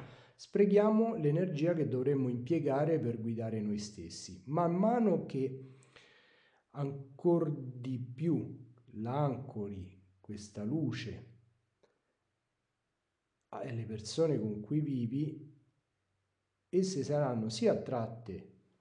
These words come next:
da questi nuovi schemi, ma sono attratte.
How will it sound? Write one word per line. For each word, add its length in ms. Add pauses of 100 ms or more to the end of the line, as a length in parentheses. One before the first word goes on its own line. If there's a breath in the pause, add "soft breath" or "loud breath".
(500)
da 200
questi 380
nuovi 240
schemi, 560 (2250 soft breath)
ma 180
sono 260
attratte. 760